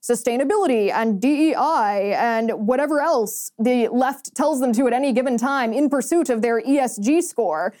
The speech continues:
And it's really not capitalism anymore, because even though it's ostensibly a market economy, the businesses aren't really free to do what they want. They have to adhere to an ideology or they get squeezed out of the market.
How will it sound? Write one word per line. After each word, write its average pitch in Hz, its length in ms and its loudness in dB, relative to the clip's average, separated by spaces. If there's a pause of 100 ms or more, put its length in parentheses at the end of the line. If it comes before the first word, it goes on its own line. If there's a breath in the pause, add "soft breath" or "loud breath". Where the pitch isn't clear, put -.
(240 soft breath)
And 302 140 2
it's 311 120 -2
really 415 240 2
not 269 380 -2 (420)
capitalism 277 580 0
anymore, 214 260 0
because 254 280 -2
even 440 320 2
though 370 360 2 (300 loud breath)
it's 269 160 0
ostensibly 339 1300 0
a 269 180 0
market 269 580 0
economy, 277 580 -2 (280 loud breath)
the 269 80 2
businesses 370 520 0
aren't 285 240 -4
really 294 280 2
free 277 640 0
to 233 100 -2
do 269 140 2
what 254 100 0
they 233 100 -2
want. 240 440 -2 (180 soft breath)
They 254 120 2
have 320 260 -2
to 302 140 0
adhere 302 280 0
to 285 120 -2
an 269 60 0
ideology 254 540 0
or 262 160 0
they 262 100 2
get - 160 -4
squeezed 269 600 -2
out 226 200 -2
of 208 100 -6
the 196 40 -10
market. 190 520 -6